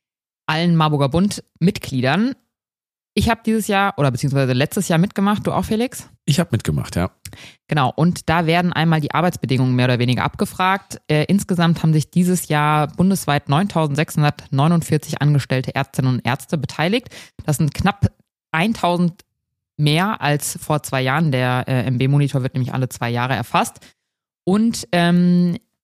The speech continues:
Speaker 1: hierbei kam dann letztendlich ein gutes Stimmungsbild zusammen, was unter dem Titel "Hohe Belastung, unzureichende Personalausstattung und Zunahme an Gewalterfahrungen" zusammengefasst wurde. Neunzig Prozent der Befragten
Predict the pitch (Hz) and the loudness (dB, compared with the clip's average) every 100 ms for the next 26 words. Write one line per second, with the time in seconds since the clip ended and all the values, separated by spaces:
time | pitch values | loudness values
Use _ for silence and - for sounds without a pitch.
0 | _ _ - 156 202 - _ 160 165 170 | _ _ -2 2 2 -2 _ -2 0 0
1 | - 170 165 156 143 156 151 151 - 139 | 0 0 2 0 0 0 0 -2 0 2
2 | 139 143 135 - - - 202 226 - 175 | 4 4 2 0 -8 -2 0 0 0 0
3 | 196 185 - 180 190 - - _ _ _ | 0 0 0 0 0 -2 -10 _ _ _
4 | - 175 160 175 180 - 135 143 135 - | -4 0 2 2 2 0 0 0 0 -6
5 | - - 151 151 143 143 - - 151 147 | -4 2 2 2 2 0 -2 0 2 2
6 | 127 127 190 156 143 165 - 175 170 180 | 0 0 0 2 0 0 -2 -2 0 0
7 | 202 156 139 143 143 131 135 123 123 143 | -2 -2 0 0 0 0 0 0 0 -2
8 | 135 - 139 - 143 143 - - _ _ | -4 -4 -4 0 0 0 -4 -20 _ _
9 | - 170 - 196 185 165 156 143 139 117 | 0 0 2 2 2 2 2 0 0 0
10 | 120 135 135 - 127 127 120 127 131 - | 0 -2 -4 -4 -2 0 2 2 2 -2
11 | - 131 139 202 202 196 - - 190 196 | -4 -2 2 0 0 -2 -2 -2 0 2
12 | 202 - - _ _ _ _ 143 190 202 | 0 -4 -16 _ _ _ _ -2 0 0
13 | 180 180 170 156 147 151 156 - 156 156 | 0 2 2 2 0 0 -2 0 2 4
14 | 147 | 2